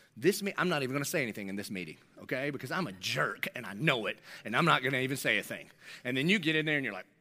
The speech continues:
<laughs> "All right, I gotta say something. <laughs> You dummy, you're fired. <laughs> Ha-ha." And then you're like, "What is, this was gonna be the meeting. I was gonna be nice." Or you yell at your kids. You're in the van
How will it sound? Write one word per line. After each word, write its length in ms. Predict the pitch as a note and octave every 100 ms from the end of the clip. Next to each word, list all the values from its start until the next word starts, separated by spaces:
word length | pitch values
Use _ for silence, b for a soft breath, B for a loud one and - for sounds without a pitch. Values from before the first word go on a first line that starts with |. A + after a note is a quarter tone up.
| _ _
<laughs> 440 | _ _ - -
"All 140 | D#4+ C4
right, 100 | G3+
I 80 |
gotta 160 | A3+ G3
say 160 | G#3+ F3+
something. 320 | F3 A2+ A2+
<laughs> 60 | -
You 560 | D#4 E4+ A3+ D4 D4+ B3 - D#3
dummy, 320 | C#4 D4+ D4 C4+ - -
you're 80 |
fired. 400 | F#3+ D#4 B3+ C#3+ -
<laughs> 60 | E3+
Ha-ha." 340 | A#3 D#4 - - b b b b -
And 60 | F3+
then 60 |
you're 100 | G#3
like, 140 | F3+ D3+ -
"What 260 | D4+ D4+
is, 180 | A3+ D#3 F3+
this 260 | C#4+ D#4 A#3+
was 80 | A#3
gonna 180 | D#4+
be 100 | D#4
the 60 | D#4
meeting. 320 | E4+ F4+ D4
I 40 | C4
was 100 | A3+
gonna 100 | C#4
be 80 |
nice." 480 | C#4 D4+ G#3 - - - - - - - _ - - - - _ _ _ _ _ _ _ _ _ _ _ _ _ b b b
Or 80 | E3
you 120 | F3
yell 160 | B3+ D4+
at 100 | -
your 80 | -
kids. 460 | C#4 D#4 B3+ - - b b b b b b b b b -
You're 140 | F#3+
in 220 | A#3 D4+ E4+
the 80 |
van 440 | D#4 D4 C#4+ C#4